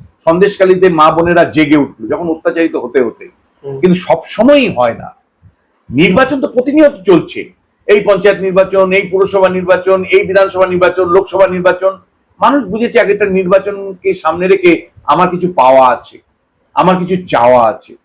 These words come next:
Speaker 1: আমি য-, আমি চাইছি। ফলে আমাকে, আমার চাওয়াটাকে তুমি পূরণ করতে পারছো? সরাসরি যদি না পারো, তাহলে তোমার দিকে, তোমার দিকে আমি তাকাবো না। ফলে বামেরা কিন্তু, আমি তোমায় বলছি, এটা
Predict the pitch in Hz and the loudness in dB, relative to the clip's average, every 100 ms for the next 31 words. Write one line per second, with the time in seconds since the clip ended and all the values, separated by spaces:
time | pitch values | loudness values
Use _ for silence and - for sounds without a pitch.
0 | _ _ _ _ - 175 202 202 151 185 | _ _ _ _ -2 0 2 2 0 -2
1 | - 175 196 - 113 95 _ _ _ _ | 0 0 0 -8 -16 -16 _ _ _ _
2 | _ - - 185 139 175 233 233 240 233 | _ -18 -2 0 0 2 2 0 -2 -2
3 | 139 151 208 - 151 156 190 208 202 202 | 0 0 0 0 0 2 0 -2 -8 -6
4 | 208 170 180 202 202 - 214 220 - 131 | -6 -2 -2 -2 -4 -2 -2 -2 -2 -6
5 | - _ _ _ _ - 180 220 208 220 | -6 _ _ _ _ -6 0 0 0 -4
6 | 202 202 156 156 185 175 127 - _ _ | -2 -2 2 2 2 0 0 -6 _ _
7 | 170 165 165 180 180 151 175 185 - 165 | -6 -4 -2 -2 -2 -4 -2 -2 -2 -2
8 | 175 160 175 165 151 127 113 92 90 - | -2 0 0 0 0 -2 -2 -6 -8 -16
9 | _ _ _ _ _ _ _ 202 226 - | _ _ _ _ _ _ _ 0 0 -2
10 | 311 147 120 143 208 247 254 247 180 208 | -6 -8 0 0 2 2 2 0 0 0
11 | 196 202 185 180 196 208 | 2 2 2 0 0 -2